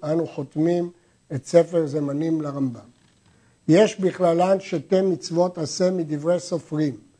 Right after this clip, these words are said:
ואינן מן המניין, וביאור שתי מצוות אלו בפרקים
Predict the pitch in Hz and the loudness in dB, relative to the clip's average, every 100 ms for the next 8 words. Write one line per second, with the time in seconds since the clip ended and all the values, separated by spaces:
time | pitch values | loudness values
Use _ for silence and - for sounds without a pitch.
0 | _ _ _ 131 165 170 170 190 220 214 | _ _ _ 2 4 6 4 6 6 4
1 | 190 180 175 170 160 151 131 107 _ _ | 2 2 2 2 0 -2 -4 -10 _ _
2 | _ _ - 139 151 170 214 214 - 208 | _ _ -2 0 0 2 2 2 -2 0
3 | 202 196 - - 180 175 175 180 185 202 | 2 2 -2 -2 2 2 0 0 2 4
4 | 208 208 165 156 - 165 151 - 185 190 | 2 2 0 -6 -4 -4 -4 0 0 0